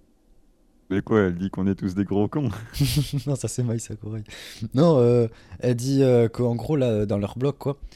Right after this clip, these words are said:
Speaker 2: euh, il y a les, <laughs> je, je cite, je cite, euh, les putains d'amateurs de prominence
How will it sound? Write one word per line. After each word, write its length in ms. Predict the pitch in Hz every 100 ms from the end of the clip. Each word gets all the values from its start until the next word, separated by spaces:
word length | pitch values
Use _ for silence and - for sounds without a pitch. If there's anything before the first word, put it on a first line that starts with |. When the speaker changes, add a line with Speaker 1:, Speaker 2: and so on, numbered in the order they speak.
| _ - -
Speaker 2:
euh, 60 | 107
il 80 |
y 40 | 113
a 60 |
les, 360 | 117 127 120 117 104 113 -
<laughs> 280 | - 113 113
je, 140 | 120 139
je 140 | 131 123
cite, 380 | - 117 - -
je 60 | 101
cite, 280 | - 120 - - - _
euh, 180 | 120 113
les 180 | 113 127
putains 380 | - 139 127 147
d'amateurs 480 | 135 127 123 147 123
de 80 | 120
prominence 720 | - 123 110 107 151 - -